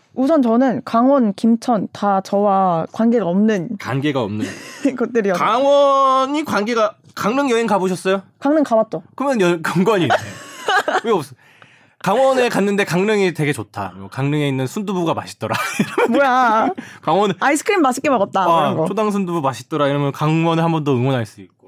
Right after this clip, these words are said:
Speaker 1: 아니, 제가 연고지에서 사실 더 눈길이 가는 데는 김천 상무입니다.
Speaker 2: 어? 왜?
Speaker 1: 왜냐면 십 년마다 연고지를 바꾼다고 하잖아요.
Speaker 2: 아.
Speaker 1: 마음이 쓰이지 않아요?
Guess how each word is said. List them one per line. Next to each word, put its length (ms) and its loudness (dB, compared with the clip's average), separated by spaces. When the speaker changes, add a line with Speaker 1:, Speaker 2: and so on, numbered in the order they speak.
Speaker 1:
아니, 120 0
제가 260 2
연고지에서 640 4
사실 360 0
더 300 0
눈길이 300 0
가는 260 0
데는 380 0
김천 340 2
상무입니다. 520 0
Speaker 2:
어? 200 -2
왜? 300 -4
Speaker 1:
왜냐면 440 4
십 180 -4
년마다 360 0
연고지를 380 2
바꾼다고 440 -2
하잖아요. 260 -2
Speaker 2:
아. 140 -4
Speaker 1:
마음이 340 2
쓰이지 300 -2
않아요? 340 -2